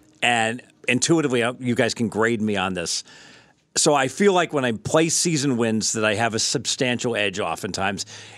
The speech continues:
like, if I was gonna bet a baseball game, for instance, it's so critical I get the best number. I wanna lay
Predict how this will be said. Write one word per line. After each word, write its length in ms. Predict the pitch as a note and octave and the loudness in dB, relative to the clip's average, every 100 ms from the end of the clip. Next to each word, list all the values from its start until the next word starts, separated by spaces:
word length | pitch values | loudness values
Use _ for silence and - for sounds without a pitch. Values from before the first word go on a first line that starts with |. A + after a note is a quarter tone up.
| _ _ - | _ _ 0
like, 140 | A#2+ | 0
if 160 | B2+ A#2+ | 0 2
I 60 | D3+ | 2
was 120 | C#3 | 2
gonna 160 | F3 | 0
bet 200 | B2 C#3+ | 2 0
a 60 | B2 | 0
baseball 460 | - B2+ - A2 F#2 | 0 -2 -2 -4 -4
game, 180 | F2+ F2 | -6 -6
for 140 | A2 | -6
instance, 400 | G2 - G#2 - - - - | -4 -4 -4 -6 -10 -20 -6
it's 120 | C#3 B2 | -2 0
so 260 | - F#3+ | 4 2
critical 460 | - - C#3+ C#3+ B2 | 2 0 0 0 0
I 40 | |
get 140 | A2+ A#2 | 0 -2
the 60 | |
best 200 | A2+ G#2 | -2 0
number. 360 | C3 A#2 A2+ G#2 - - | 0 0 0 -4 -8 -4
I 100 | C#3 D#3+ | 2 4
wanna 320 | D3 C#3 B2 | 4 0 0
lay 420 | B2+ B2+ B2+ G#2 | 2 2 0 -4